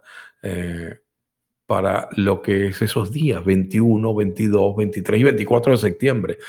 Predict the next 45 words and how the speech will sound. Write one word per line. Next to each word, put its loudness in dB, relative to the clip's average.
Si 0
buscas, 0
vas 0
a 0
conseguir -2
más, -4
te -4
lo -2
aseguro, 0
porque 0
yo 0
recuerdo 0
que -2
siempre -4
en 0
septiembre -2
hay 0
un 0
desastre, -4
algo 0
que -4
va -2
a -4
ocurrir. -6
Pero, 2
l-, -4
eh, -2
tenemos 2
que 2
ir 2
más 2
allá. -2
¿Qué, 0
qué -2
es -2
lo 2
que 0
pasa? 0
¿Por 0
qué 0
nos 2
llevan 2
a -2
esa -6
frecuencia -2